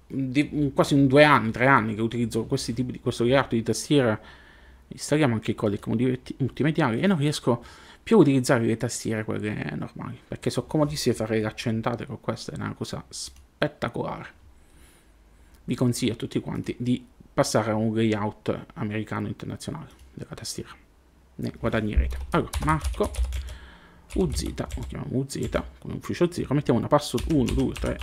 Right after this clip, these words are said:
quattro, complicatissima, per la nostra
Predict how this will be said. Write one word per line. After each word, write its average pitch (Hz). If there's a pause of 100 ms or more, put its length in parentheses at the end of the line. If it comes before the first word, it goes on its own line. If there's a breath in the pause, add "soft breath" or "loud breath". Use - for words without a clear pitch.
quattro, -
complicatissima, - (2500 loud breath)
per 110 (100)
la 123
nostra -